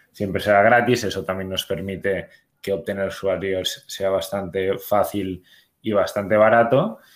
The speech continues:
Y luego, una vez están en nuestro, nuestro ecosistema, nosotros vamos a lanzar productos fintech. El primero,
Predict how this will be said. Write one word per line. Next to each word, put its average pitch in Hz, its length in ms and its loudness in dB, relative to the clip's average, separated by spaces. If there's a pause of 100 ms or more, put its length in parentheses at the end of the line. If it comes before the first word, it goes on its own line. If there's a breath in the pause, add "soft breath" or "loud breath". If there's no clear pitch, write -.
(140)
Y 110 100 -4
luego, 101 240 2
una 104 160 0
vez 101 140 0
están 104 280 -2
en 98 100 -6
nuestro, 98 420 -4
nuestro 98 340 -10
ecosistema, 107 560 -4
nosotros 95 760 -6
vamos 92 220 -8
a 95 60 -8
lanzar 95 400 -2
productos 92 720 -4
fintech. 120 520 2
El 104 160 -2
primero, 98 580 0